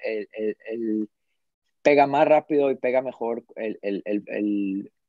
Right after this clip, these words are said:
el Tecil que el Evisil. Eh, en India, este es uno de los pa-, de los países que me ha tocado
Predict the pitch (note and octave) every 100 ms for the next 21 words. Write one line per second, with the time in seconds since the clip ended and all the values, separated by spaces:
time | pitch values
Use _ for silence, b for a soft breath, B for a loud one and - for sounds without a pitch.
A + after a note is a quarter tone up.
0 | _ _ _ _ _ A2+ A2 G#2+ B2 G#2
1 | F2 _ - A2+ A2+ G2+ - G#2+ F2 _
2 | _ _ _ _ _ _ _ - A#2+ A#2
3 | B2+ C3 C3+ - _ - C3+ D#3+ G3 G3
4 | G3+ G3+ G3+ - D3 D#3+ E3+ D#3+ C#3+ C3
5 | _ C3 B2 - B2+ D3+ D3+ C3 C#3+ D3
6 | C#3+ C#3+ D3 C#3+